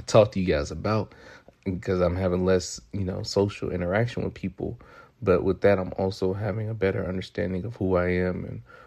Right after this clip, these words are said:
what I want in life and what are important to me and the people that I speak to that are important to me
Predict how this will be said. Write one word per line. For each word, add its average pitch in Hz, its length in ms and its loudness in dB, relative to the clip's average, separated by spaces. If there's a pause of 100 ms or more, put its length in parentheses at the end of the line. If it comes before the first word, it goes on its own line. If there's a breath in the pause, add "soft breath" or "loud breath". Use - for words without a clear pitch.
(120)
what 87 200 4
I 87 120 0
want 92 340 -2
in 90 160 -6
life 90 320 -6
and 92 100 -6
what 92 140 -2
are 80 140 -6
important 95 500 -2
to - 80 -10
me 101 180 -8
and 101 120 -8
the 98 60 -8
people 92 340 -6
that 87 160 -6
I 139 120 -10
speak 98 320 -8
to - 140 -6
that 82 160 -4
are - 120 -6
important 87 540 -8
to - 60 -10
me 80 240 -8